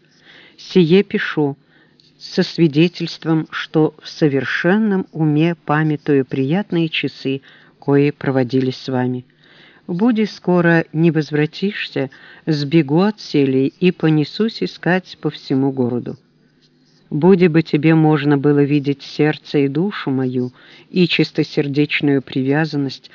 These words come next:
с которой ни на час к тебе расположена". И всё же в содержании писем к фаворитам можно обнаружить некоторые различия.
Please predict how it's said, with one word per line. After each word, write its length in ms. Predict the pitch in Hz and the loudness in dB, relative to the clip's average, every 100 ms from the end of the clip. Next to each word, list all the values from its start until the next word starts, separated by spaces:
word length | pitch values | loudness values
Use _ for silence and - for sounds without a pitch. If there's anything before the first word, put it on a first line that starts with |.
| - - | -20 -20
с 140 | - - | -20 -4
которой 440 | 156 - 151 147 | -2 2 2 4
ни 160 | 147 139 | 2 0
на 140 | 127 | -2
час 420 | - - 208 - | -4 -4 -4 -8
к 100 | - | -18
тебе 480 | - 127 123 135 131 - | -8 -4 0 0 -2 -6
расположена". 800 | 135 120 - 127 123 127 127 123 - _ _ _ _ _ _ _ _ _ _ _ _ _ _ _ _ - | -10 -10 -8 -6 -6 -6 -8 -10 -14 _ _ _ _ _ _ _ _ _ _ _ _ _ _ _ _ -4
И 80 | |
всё 240 | 190 - 254 | -2 -2 -2
же 100 | 240 | -2
в 80 | - | -4
содержании 800 | 233 202 208 185 220 208 202 | -2 0 0 0 0 2 0
писем 500 | 190 196 202 - 180 | 0 -4 -4 -2 -4
к 80 | 170 | -4
фаворитам 720 | - 175 180 196 254 - 139 | -6 -2 0 0 -2 -2 0
можно 400 | 147 190 - 214 | 0 0 0 -2
обнаружить 580 | 202 185 180 202 214 - | 0 0 -2 -4 -8 -4
некоторые 440 | 180 - - 196 | -4 -4 -4 -2
различия. 680 | 196 185 131 117 - - - | -2 -6 -10 -10 -8 -10 -10